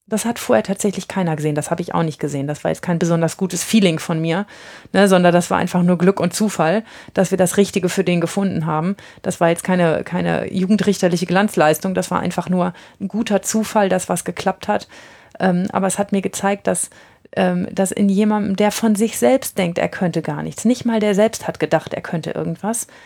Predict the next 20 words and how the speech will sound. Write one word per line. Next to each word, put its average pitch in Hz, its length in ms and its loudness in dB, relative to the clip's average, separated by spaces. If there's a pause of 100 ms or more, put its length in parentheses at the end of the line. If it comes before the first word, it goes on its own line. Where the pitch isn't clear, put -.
(220)
dann 196 180 -2
am 202 140 -2
Ende 202 200 -2
doch 202 220 0
was 208 180 -4
steckt, - 500 -6 (120)
wo - 80 -14
man 107 140 -6
sagt, 214 160 -2
„Ja, 226 120 -4
dann 214 120 -6
kannst - 240 -6
du - 40 -6
halt 214 120 -4
das 185 160 -8
gut, - 160 -8
kannst - 200 -10
Leute - 220 -4
gut 170 220 -10
hochheben.“ 165 400 -8